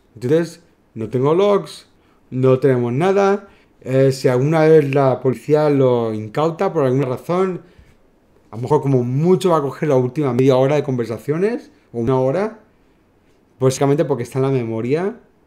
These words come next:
del computador y ya, ¿eh? O sea que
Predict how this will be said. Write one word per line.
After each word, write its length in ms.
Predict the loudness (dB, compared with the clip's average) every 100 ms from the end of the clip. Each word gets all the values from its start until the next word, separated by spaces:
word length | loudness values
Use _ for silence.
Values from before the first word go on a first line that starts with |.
| _
del 280 | -8 -4 -4
computador 680 | -6 -8 -8 -2 0 0 -2
y 140 | -8
ya, 400 | -2 -2 -4 -12 _
¿eh? 380 | -8 -6 -6 -10 _ _ _ _ _ _ _ _ _ 0
O 60 | 2
sea 180 | 4
que 480 | 2 2 0 -4 -8